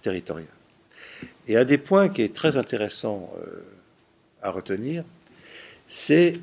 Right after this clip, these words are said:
une méthode qui est en même temps un projet. C'est la question du récit.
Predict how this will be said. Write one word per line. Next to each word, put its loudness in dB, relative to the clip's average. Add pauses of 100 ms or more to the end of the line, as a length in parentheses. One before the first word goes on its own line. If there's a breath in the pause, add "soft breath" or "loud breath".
une -4
méthode 2 (380)
qui -2
est -2
en 4
même 2
temps 0 (340)
un -2
projet. -4 (920)
C'est -2
la 2
question -6
du -6
récit. -6